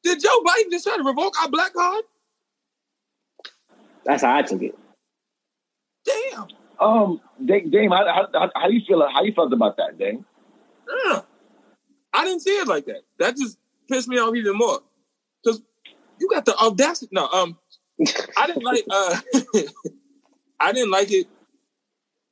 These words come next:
Speaker 1: Well, I watched the whole interview. So I just, I didn't, I didn't like how he was talking at all.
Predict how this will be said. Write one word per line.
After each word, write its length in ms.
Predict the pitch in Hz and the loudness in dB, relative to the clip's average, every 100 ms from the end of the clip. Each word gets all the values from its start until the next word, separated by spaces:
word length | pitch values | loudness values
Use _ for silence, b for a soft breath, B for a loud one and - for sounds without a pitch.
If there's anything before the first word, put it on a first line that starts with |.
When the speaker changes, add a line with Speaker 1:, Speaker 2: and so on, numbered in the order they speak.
| _ _ _ _ _ _ _ _ - - | _ _ _ _ _ _ _ _ -6 0
Speaker 1:
Well, 120 | 202 | 2
I 60 | 240 | 2
watched 240 | 262 214 | 2 0
the 80 | 196 | 0
whole 120 | 185 | 0
interview. 340 | 170 156 120 87 _ _ _ _ | -2 -4 -8 -14 _ _ _ _
So 140 | - 143 | -4 0
I 120 | 165 | 0
just, 220 | 175 165 - | -2 -6 -2
I 100 | 185 | -2
didn't, 160 | 196 | 0
I 60 | 175 | -2
didn't 120 | 202 | -2
like 100 | 185 | -2
how 100 | 175 | 0
he 80 | 160 | 0
was 100 | 143 | -2
talking 340 | - 151 127 117 | -2 -2 -2 0
at 60 | |
all. 320 | 151 156 139 | 2 2 -2